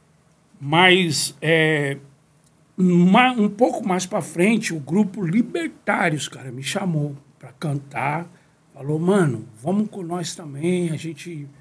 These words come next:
sabe que você faz os trabalhos no Gaviões e a gente quer expandir." Aí a gente foi firme. E eu lembro que a gente fez um show dentro do cemitério São Luís pra cinco mil,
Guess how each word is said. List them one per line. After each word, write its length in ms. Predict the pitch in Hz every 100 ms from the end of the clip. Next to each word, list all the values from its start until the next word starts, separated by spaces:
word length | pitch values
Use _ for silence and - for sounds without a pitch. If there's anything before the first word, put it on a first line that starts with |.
| _ _ _
sabe 240 | - 156
que 60 | -
você 100 | 160
faz 220 | - 156
os 100 | 160
trabalhos 400 | - 156 160 170
no 80 | 165
Gaviões 960 | 156 160 135 139 185 196 185 175 - - _ _ _ _ _ _ -
e 420 | 147 156 156 151
a 60 |
gente 220 | 131 147 -
quer 260 | 165 170
expandir." 840 | 143 - - 147 139 143 175 214 156 - _ _ - _ _ _ _ _ -
Aí 180 | 127 131
a 60 | 143
gente 240 | 180 175
foi 200 | - 233
firme. 540 | - 202 196 240 151 - _ _ _ _ _ _
E 80 | 156
eu 80 | 131
lembro 260 | 139 170 -
que 60 |
a 20 |
gente 160 | 190 185
fez 240 | 208 175
um 100 | 175
show 540 | 156 - 151 175 196 - _ _ _ _ -
dentro 360 | 143 139 185
do 60 | 185
cemitério 600 | - 190 175 175 175 165
São 220 | - 180
Luís 320 | 175 160 170
pra 140 | - 151
cinco 420 | - 190 190 185
mil, 280 | 156 175